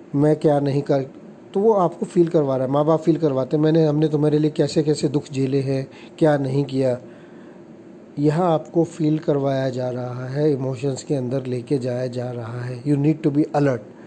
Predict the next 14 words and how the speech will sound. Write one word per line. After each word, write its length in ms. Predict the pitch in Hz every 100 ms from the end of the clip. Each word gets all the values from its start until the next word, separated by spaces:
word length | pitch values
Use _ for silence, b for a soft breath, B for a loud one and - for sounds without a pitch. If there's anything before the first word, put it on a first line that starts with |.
| B B B 139
दिमाग 300 | 139 147 147
से 160 | 160
काम 300 | 147 147 143
लेना 240 | 143 139 147
है, 100 | 147
क्या 300 | - 156 160
करना 360 | 160 131 135
है, 100 | 143
क्या 280 | 143 151 147
नहीं 240 | 135 139
करना, 380 | 143 131 127 135
which 180 | 127 123
is 80 | 131
right 340 | 117 139 170